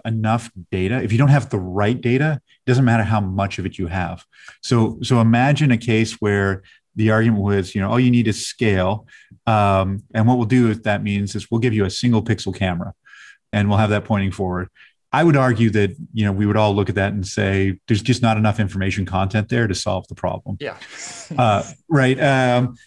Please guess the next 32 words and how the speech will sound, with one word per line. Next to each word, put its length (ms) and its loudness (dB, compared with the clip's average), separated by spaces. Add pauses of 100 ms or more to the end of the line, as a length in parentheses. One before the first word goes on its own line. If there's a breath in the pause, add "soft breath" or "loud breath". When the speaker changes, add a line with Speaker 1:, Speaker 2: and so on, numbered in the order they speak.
Speaker 1:
and 160 2
so 200 2
let's 220 2
go 100 0
to 120 0
two 200 -4
pixels. 600 -4
Well, 320 4
probably 300 2
still 200 0
not 160 2
an 80 -2
information, 460 -10
enough 260 0
information 480 -6
content. 380 -8 (580 loud breath)
I, 220 0
I 80 2
think 300 -2
that 200 2 (220)
the 80 -2
challenge 520 2
is 300 2
that, 280 0 (340 soft breath)
yes, 340 2
you 100 -2
want 240 0
scale, 320 -2
you 140 -2
want 240 -2
thoughtful 500 -2
scale, 560 -4